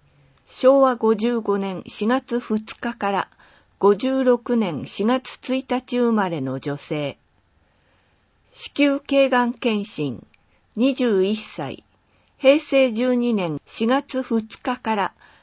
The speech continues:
十三年四月一日生まれの女性。これらの対象年齢の方に無料クーポン券を発送しました。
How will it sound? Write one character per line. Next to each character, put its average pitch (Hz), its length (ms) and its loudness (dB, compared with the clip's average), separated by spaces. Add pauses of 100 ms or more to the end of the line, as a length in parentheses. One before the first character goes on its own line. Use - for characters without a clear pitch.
(140)
十 262 240 -2
三 247 380 -2
年 151 280 -8
四 - 200 -6
月 262 360 -2
一 262 220 -4
日 233 380 -6
生 233 180 -2
ま 226 140 0
れ 180 140 -6
の 135 200 -6
女 147 180 -6
性。 147 460 -8 (1500)
こ 262 160 6
れ 302 100 6
ら 277 140 0
の 202 180 -2 (120)
対 247 180 2
象 277 240 0
年 262 260 2
齢 202 160 0
の 170 140 -4
方 170 300 -6
に 160 200 -6 (440)
無 214 160 2
料 294 240 4
ク 277 240 -6
ー - 20 -8
ポ 285 220 0
ン 269 80 0
券 185 280 -2
を 156 60 -4
発 165 280 -8
送 220 200 0
し 214 180 -8
ま 185 140 -6
し - 160 -16
た。 - 220 -8